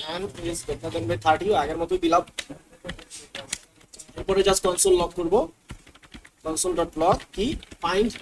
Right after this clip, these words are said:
নাম্বার। সেভ করলাম, প্লাস এবার যদি আমরা যাই, এখানে যাওয়ার পরে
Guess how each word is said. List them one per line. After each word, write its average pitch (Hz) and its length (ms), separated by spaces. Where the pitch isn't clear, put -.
নাম্বার। 165 280
সেভ 196 120
করলাম, 190 220
প্লাস 190 280
এবার 190 200
যদি 190 140
আমরা 190 180
যাই, 175 140
এখানে 165 280
যাওয়ার 165 260
পরে 165 180